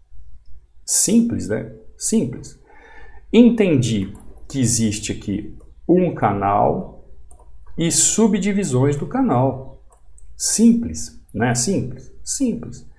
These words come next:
Quando o gráfico chega aqui nessa região, ó, e deixa este padrão de vela em cinquenta por cento, com um volume como esse,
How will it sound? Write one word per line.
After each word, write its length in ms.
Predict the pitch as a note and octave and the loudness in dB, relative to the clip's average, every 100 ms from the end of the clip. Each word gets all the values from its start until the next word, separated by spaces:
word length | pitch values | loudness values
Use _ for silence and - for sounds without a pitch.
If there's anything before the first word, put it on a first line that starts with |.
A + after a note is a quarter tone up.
| - - - - - | -20 -20 -20 -20 -6
Quando 300 | - D#4 D4+ | 4 8 8
o 40 | D#3 | 8
gráfico 460 | B2 B2 B2 - | 8 6 4 0
chega 320 | A2 - A#2 A2 | -2 2 2 2
aqui 160 | - | 0
nessa 280 | A2 G#2+ A2 | -2 0 0
região, 420 | A2+ G#2 G#2 G2 | 0 0 0 -2
ó, 760 | - - - - - - - - | -4 -10 -14 -16 -18 -20 -20 -6
e 120 | C3+ C3 | 0 2
deixa 760 | A#2+ C3+ F3 - G2+ - - - | 6 8 8 4 0 -2 -6 2
este 380 | B2 B2 - A#2 | 2 2 0 -6
padrão 1080 | - - C3 G2+ - A2 C#3+ A2 - - - | -8 2 4 4 2 4 4 2 -4 -10 -10
de 140 | - F#2+ | -6 -6
vela 640 | - G2 A#2 F#2+ - - - - - - - - | 0 2 2 0 -6 -14 -14 -12 -12 -12 -8 0
em 140 | E3 | 0
cinquenta 460 | - A#2+ A#2 G#2 G2+ | 2 0 0 0 -2
por 200 | - F#2 | -6 -4
cento, 560 | - D3 D3+ - F#2 - - - - - | 0 0 0 -4 -8 -12 -14 -12 -14 -6
com 200 | - D#3 | 8 8
um 440 | D#3 D#3 - G#3+ G3 | 10 4 6 6 6
volume 760 | D3 D3 C#3+ C#3 B2+ G#2+ G2 | 6 6 8 8 6 4 0
como 360 | - D#3 B2+ G#2 | 4 6 6 4
esse, 720 | A2+ E3 F#3+ - - - | 6 6 4 0 -6 -10